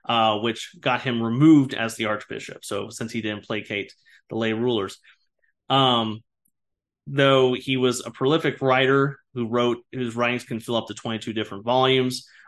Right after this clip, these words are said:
uh, covering different things from heresy to paganism to Judaism. Uh, but like I said, what's important about him is he kind of gives a snapshot of what popular culture was like. And remember,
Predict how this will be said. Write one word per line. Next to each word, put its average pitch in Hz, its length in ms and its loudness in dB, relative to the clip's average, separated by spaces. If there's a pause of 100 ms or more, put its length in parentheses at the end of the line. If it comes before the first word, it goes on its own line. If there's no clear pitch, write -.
uh, 117 200 -2
covering 135 340 0
different 113 280 -4
things 107 280 -4
from 104 200 -12
heresy 120 640 -2
to - 100 -14
paganism 107 640 -6
to 101 120 -16
Judaism. 104 680 -6 (480)
Uh, 117 160 0
but 120 160 0
like 139 100 4
I 131 40 0
said, 117 180 -4
what's 135 140 -2
important 202 360 -2
about 117 220 0
him 113 80 -4
is 113 80 -6
he 117 120 -6
kind 185 240 -2
of 180 60 -8
gives 131 240 0
a - 80 -10
snapshot 127 840 -6
of 107 180 -12
what 117 380 -2
popular 113 500 -8
culture 101 580 -10
was - 160 -14
like. 98 220 -8
And 110 100 -8
remember, 151 420 0